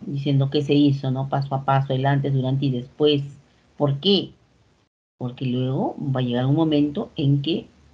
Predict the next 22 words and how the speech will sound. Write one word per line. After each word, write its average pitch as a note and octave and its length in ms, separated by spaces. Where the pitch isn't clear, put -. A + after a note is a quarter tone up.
hay A#2 160
que C#3+ 180
evaluar C#3 640
el A#2+ 140
proceso A2+ 480
que C3+ 120
se, A2+ 280
que A2 100
se - 100
ha G#2 40
experimentado, A2 960
¿no? - 160
Tenemos C3+ 340
que C3+ 100
ser B2+ 180
capaces C3 800
que A2+ 100
aquellas B2+ 680
propuestas B2+ 760
y B2 60
aquellos C3+ 380
compromisos C3 680